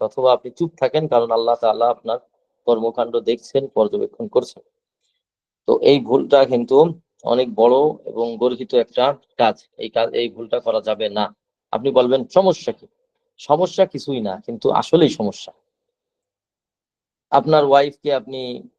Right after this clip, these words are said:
জিহার করলেন, মায়ের পিঠির সাথে, মানে মায়ের সাথে তুলনা করলেন, সমস্যা কি? আপনার বউ আগেও যেমন ছিল, এখনো তেমনই আছে,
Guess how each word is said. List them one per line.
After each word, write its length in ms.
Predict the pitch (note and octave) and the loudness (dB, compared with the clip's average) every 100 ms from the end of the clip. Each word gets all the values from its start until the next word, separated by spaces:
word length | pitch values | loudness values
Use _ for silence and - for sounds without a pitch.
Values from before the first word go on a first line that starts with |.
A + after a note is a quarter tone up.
| _ _ _ - | _ _ _ -20
জিহার 420 | A#2 C3+ B2+ C3+ | -6 -2 2 2
করলেন, 320 | A2 A2+ G#2+ G#2 | 2 -4 -4 -2
মায়ের 320 | A#2+ C3 C3 | 0 2 2
পিঠির 280 | - C3+ A#2+ | -4 -14 -10
সাথে, 240 | - A#2+ | -4 -2
মানে 280 | A#2 A#2+ A#2+ | -2 -2 -2
মায়ের 440 | A#2 A#2 C3+ C#3+ | -6 -4 2 2
সাথে 240 | C#3+ C3+ A#2+ | 2 -4 -8
তুলনা 360 | - A#2+ G#2+ | -6 -4 -2
করলেন, 300 | G2 G2+ G2 _ _ _ _ | -4 -8 -10 _ _ _ _
সমস্যা 380 | - G3 D#3 C3 | -2 0 0 0
কি? 240 | A2 A2+ | -2 -4
আপনার 240 | A#2 C3 B2+ | -4 -4 0
বউ 200 | A#2+ C#3+ | 4 6
আগেও 260 | C3 B2+ | 6 4
যেমন 240 | D3 D3 C#3+ | 2 2 0
ছিল, 180 | C3+ C3+ | -2 -2
এখনো 280 | A#2 B2 | 0 -4
তেমনই 400 | A2+ - G#2 G#2 | -6 -6 -4 -6
আছে, 180 | G#2+ - | -8 -12